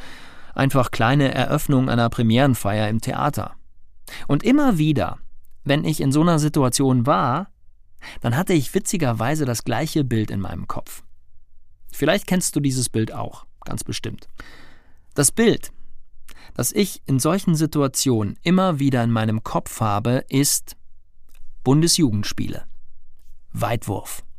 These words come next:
<laughs> Vielleicht denkst du jetzt, „Hä? Bundesjugendspiele, Weitwurf? Versteh ich nicht.“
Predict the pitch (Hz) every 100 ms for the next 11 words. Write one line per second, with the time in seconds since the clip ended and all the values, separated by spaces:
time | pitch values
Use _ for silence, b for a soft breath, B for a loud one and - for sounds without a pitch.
0 | - - - - - - - - - -
1 | - - - - - - B B - B
2 | B B - 123 131 127 135 143 - 120
3 | 120 - - 104 143 208 - - - -
4 | - - - - 101 107 101 110 117 185
5 | - 165 156 95 95 131 - 214 220 -
6 | 110 - 127 107 - - -